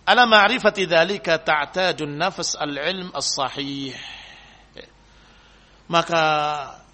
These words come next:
kalau terus-menerus mengenali kebenaran-kebenaran, ta'tad an-nafsu al-ilm as-sahih. Jiwa ini akan terbiasa dengan ilmu yang sahih,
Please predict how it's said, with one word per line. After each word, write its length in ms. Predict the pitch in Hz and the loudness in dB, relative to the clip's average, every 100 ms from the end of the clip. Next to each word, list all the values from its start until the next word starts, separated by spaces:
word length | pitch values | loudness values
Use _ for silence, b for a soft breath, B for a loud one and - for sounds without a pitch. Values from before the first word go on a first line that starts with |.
| _ _ _ _ _ _ _ _ _ _ _ _ _ | _ _ _ _ _ _ _ _ _ _ _ _ _
kalau 320 | 175 202 220 220 | -4 -2 -4 -6
terus-menerus 1120 | 196 160 - - 147 120 123 - - - - - | -8 -6 -8 -10 -12 -12 -8 -6 -4 -4 -8 -8
mengenali 560 | 147 156 151 147 160 143 | -6 -4 -6 -6 -6 -8
kebenaran-kebenaran, 1040 | 127 123 123 123 110 113 107 110 92 90 - _ _ - - _ b b b b b b b - | -10 -10 -6 -6 -8 -14 -14 -12 -14 -16 -20 _ _ -20 -20 _ b b b b b b b 6
ta'tad 1040 | 226 226 - - 277 294 285 277 302 - - | 8 8 2 6 10 12 10 10 8 6 4
an-nafsu 1040 | 247 240 277 - - - 302 370 - - | 4 6 6 6 6 6 6 4 0 -4
al-ilm 340 | 185 214 311 311 | 0 6 6 6
as-sahih. 480 | 247 202 156 160 123 - _ | 4 4 4 0 -6 -12 _
Jiwa 640 | 170 254 247 220 185 160 - | 0 2 2 6 6 6 4
ini 200 | 185 262 | -4 -6
akan 400 | - 220 233 208 | -2 -2 -2 -2
terbiasa 640 | 226 202 165 180 139 - 208 | -2 -2 -2 -2 -2 0 -2
dengan 320 | 185 170 156 | -2 -4 -8
ilmu 400 | - 226 226 247 | -6 -6 -4 -4
yang 240 | 180 135 | -4 -4
sahih, 400 | - 120 156 170 | -6 -6 -6 -8